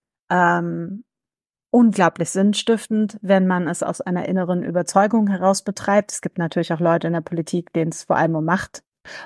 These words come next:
und persönliches Ego geht. Aber das, ähm, war bei mir nicht so, sondern ich komme aus, äh, einer, ja, eher armen Familie, die nicht akademisch ist. Und,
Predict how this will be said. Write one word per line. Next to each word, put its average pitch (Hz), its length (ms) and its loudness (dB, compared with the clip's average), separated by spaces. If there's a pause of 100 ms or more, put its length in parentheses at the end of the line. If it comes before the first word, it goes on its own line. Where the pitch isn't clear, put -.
und 170 140 -4
persönliches 165 580 -2
Ego 220 260 4
geht. 202 400 2 (580)
Aber 170 340 2
das, - 420 -2
ähm, 160 500 -4 (380)
war 196 120 6
bei 185 160 4
mir 170 80 -2
nicht 170 300 2
so, 185 180 0
sondern 165 460 -2
ich - 480 -4 (400)
komme 180 380 2
aus, 165 440 0
äh, 170 60 -4
einer, 165 800 -2 (440)
ja, 160 200 -2
eher - 320 -2
armen 214 360 6
Familie, 196 720 2 (100)
die 165 160 -8
nicht 202 240 0
akademisch 185 560 -2
ist. 180 320 -4
Und, 165 360 -10